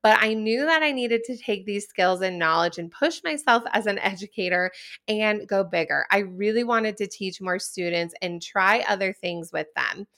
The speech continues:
I happened to find a job in a neighboring district that had a stem position since we didn't have that available at my school, and it wasn't super popular in my district at the time. So I ended up finding a s-,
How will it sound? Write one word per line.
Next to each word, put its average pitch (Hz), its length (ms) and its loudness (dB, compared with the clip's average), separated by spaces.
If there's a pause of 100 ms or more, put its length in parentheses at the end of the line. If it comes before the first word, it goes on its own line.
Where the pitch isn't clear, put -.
(220)
I 208 80 2
happened 277 420 2
to 349 80 0
find 240 500 4
a 202 360 0
job 185 400 4
in 190 100 -2
a 180 100 0
neighboring 247 600 2
district 196 560 0
that 185 140 0
had 196 140 4
a 185 60 0
stem 208 340 -4
position 170 600 -4
since 170 280 -8
we 180 100 -4
didn't 175 200 -6
have 165 160 0
that 170 140 -2
available 247 480 2
at 226 180 -4
my 233 120 -2
school, 208 460 0 (320)
and 202 220 2
it 196 80 2
wasn't 262 380 2
super 220 260 -4
popular 185 480 2
in 170 60 0
my 165 100 0
district 190 480 -4
at 214 160 2
the 226 80 -4
time. 214 440 0 (340)
So 226 280 8
I 202 120 8
ended 269 220 0
up 311 220 2
finding 226 540 4
a 185 260 4
s-, 202 140 -4